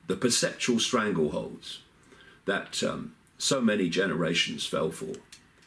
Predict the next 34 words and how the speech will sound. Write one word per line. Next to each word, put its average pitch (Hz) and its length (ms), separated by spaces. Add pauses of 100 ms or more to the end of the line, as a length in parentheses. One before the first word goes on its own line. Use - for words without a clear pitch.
(280)
of 101 140
believing 95 420
the 85 80
official - 340
story 85 380
of 76 80
everything. 87 400
They're 104 120
now 147 160
starting 113 420
increasingly - 560
to - 100
question - 380
it. - 80
And 127 80
when 202 140
you 180 80
question 113 360
it, - 200
then 98 100
the 107 80
whole 127 160
thing 80 200
unravels 92 560
and 92 80
you 90 60
see 98 140
it's - 160
a 92 60
nonsense - 520
most - 220
of 131 60
the - 60
time. - 200